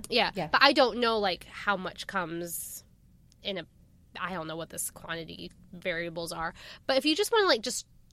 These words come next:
Speaker 1: test it out, just, like, try it. You can get this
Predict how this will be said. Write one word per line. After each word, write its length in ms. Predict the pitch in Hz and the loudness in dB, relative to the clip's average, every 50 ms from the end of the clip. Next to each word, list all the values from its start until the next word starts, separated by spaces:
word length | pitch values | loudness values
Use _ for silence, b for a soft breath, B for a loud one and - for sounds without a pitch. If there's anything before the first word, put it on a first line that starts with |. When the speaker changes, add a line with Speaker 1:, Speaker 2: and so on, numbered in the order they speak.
| - | -12
Speaker 1:
test 400 | - - - - 233 214 - - | -10 -2 2 4 4 4 2 0
it 80 | 208 170 | -4 -4
out, 200 | - - - 185 | -6 -6 -8 -8
just, 240 | - 247 - - - | -6 -6 -4 -4 -4
like, 200 | 294 294 - - | -4 -4 -6 -8
try 340 | - - - 175 156 147 | -10 -4 -2 -2 -2 -2
it. 240 | 139 117 107 - - - - _ _ _ _ _ _ _ _ - - - - 208 | -4 -6 -10 -12 -16 -20 -20 _ _ _ _ _ _ _ _ -12 -10 -10 -8 -6
You 120 | 233 233 | -6 -4
can 160 | - 254 247 | -4 -4 0
get 160 | 233 269 269 - 247 | 2 0 0 0 -4
this 180 | - 359 - | -8 -8 -8